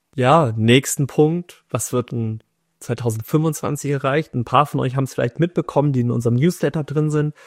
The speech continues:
oder auf Instagram mir folgen, ähm, unter Yannick Heile. Die haben das vielleicht mitbekommen, dass wir Interviewgespräche geführt haben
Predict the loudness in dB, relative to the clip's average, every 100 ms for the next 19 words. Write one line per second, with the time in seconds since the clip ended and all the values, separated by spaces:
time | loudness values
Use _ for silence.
0 | -20 -20 -6 0 0 2 2 2 2 4
1 | 4 4 2 0 2 2 2 -2 -4 -12
2 | _ -2 0 0 0 0 2 2 2 0
3 | 0 4 4 2 -4 _ _ _ _ _
4 | _ _ -2 0 2 0 0 2 0 -2
5 | -2 0 2 2 0 0 2 0 0 0
6 | 0 -2 0 0 0 -4 -6 -4 -4 -2
7 | 0 0 -2